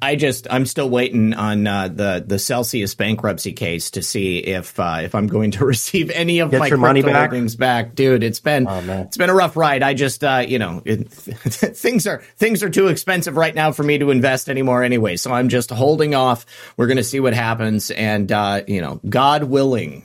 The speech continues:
Speaker 1: that money will come back to me, and then I can go ahead and put it back into something else long-term that I don't have to worry about. So.
Speaker 2: Yeah, exactly. Uh, make sure you,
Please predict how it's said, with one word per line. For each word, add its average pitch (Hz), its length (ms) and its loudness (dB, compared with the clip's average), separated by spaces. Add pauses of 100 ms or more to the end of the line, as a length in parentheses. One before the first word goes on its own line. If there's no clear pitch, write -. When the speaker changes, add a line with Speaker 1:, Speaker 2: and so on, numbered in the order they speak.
Speaker 1:
that 95 180 -4
money 117 280 2
will 107 160 0
come 104 200 -2
back 117 260 -2
to 117 80 -2
me, 120 140 2
and 110 120 2
then 101 80 0
I 104 80 -2
can 104 160 -8
go 101 140 0
ahead 101 180 -2
and 95 100 -8
put 101 140 0
it 85 60 -6
back 95 200 -2
into 92 160 -2
something 92 300 -4
else 85 200 -6
long-term 73 460 -6
that 80 140 -4
I 90 80 -4
don't 95 100 -4
have 78 120 -10
to 90 80 -4
worry 62 260 -6
about. 53 280 -10 (420)
So. - 340 -8
Speaker 2:
Yeah, 113 300 4
exactly. 104 640 -2
Uh, 107 220 2
make 131 220 2
sure 147 280 2
you, 127 480 -2